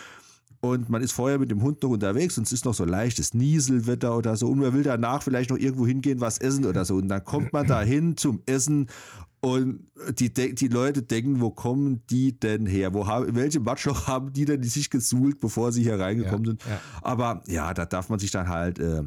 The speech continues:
Speaker 1: auch einfach nichts draus machen.
Speaker 2: Ja, aber sag ich mal so, im, im normalen Bereich, ähm, sag ich mal, sind die ganzen Sachen, die man so hat, eigentlich, äh, immer dafür, äh, geeignet.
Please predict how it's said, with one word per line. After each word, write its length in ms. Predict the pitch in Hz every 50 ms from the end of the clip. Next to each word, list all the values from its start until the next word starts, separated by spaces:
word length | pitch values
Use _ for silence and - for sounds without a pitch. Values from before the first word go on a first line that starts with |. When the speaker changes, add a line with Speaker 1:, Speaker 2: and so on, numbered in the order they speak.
| 76 - - _ _ _ _ _ _
Speaker 1:
auch 200 | - 117 120 117
einfach 260 | - 120 123 117 127
nichts 180 | 123 127 117 -
draus 300 | - 107 107 104 101 -
machen. 300 | 120 110 101 82 78 76
Speaker 2:
Ja, 280 | 82 85 71 73 85 -
aber 200 | - 85 87 98
sag 160 | 104 110 131 123
ich 60 | 117
mal 100 | 123 113
so, 100 | 113 127
im, 160 | 123 117 113
im 160 | - 123 120
normalen 440 | 110 110 104 98 92 98 117 123 123
Bereich, 520 | 120 113 104 107 104 110 117 117 - - - -
ähm, 540 | 110 101 101 101 98 98 95 92 - - - - - 90
sag 180 | 90 92 95 104
ich 120 | 101 92
mal, 140 | - 101 92
sind 160 | 92 101 110
die 80 | 113 101
ganzen 320 | 95 95 107 - 120 98
Sachen, 260 | 87 95 101 95 101 95
die 80 | 98
man 180 | 95 101 98 95
so 160 | 90 87 82
hat, 200 | 87 104 - - - - - - - - - _ _ _
eigentlich, 580 | - - 92 98 98 98 92 87 - - -
äh, 340 | - 85 87 87 87 - -
immer 220 | - 98 107 104
dafür, 880 | 92 90 87 85 - - 92 90 90 85 85 90 107 - - - 82 87
äh, 60 | 87
geeignet. 600 | 85 85 - - 65 98 101 107 104 98 92 -